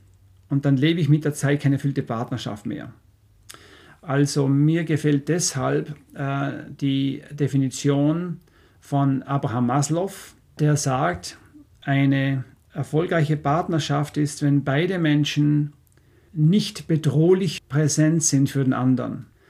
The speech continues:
oder nicht bedrohlich und nicht bedroht. Und er meint damit, wenn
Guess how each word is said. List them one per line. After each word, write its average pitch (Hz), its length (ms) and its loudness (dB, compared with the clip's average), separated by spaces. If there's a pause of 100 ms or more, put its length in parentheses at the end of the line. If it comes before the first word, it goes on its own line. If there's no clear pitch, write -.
(300)
oder 143 180 4
nicht - 340 0
bedrohlich 151 760 0
und 180 300 -2
nicht - 300 -2
bedroht. 147 720 -2 (840)
Und 135 80 -4
er 135 80 0
meint 151 280 0
damit, 175 400 -6 (600)
wenn 143 520 4